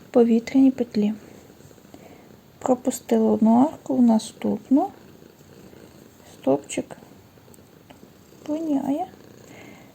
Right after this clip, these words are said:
Так, дві повітряні, стовпчик без накиду.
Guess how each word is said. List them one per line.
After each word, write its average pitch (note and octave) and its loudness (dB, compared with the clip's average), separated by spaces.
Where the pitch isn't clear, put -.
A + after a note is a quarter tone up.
Так, A3+ -4
дві A3 -2
повітряні, A3+ -2
стовпчик C#4 -4
без A#3+ 0
накиду. A3 0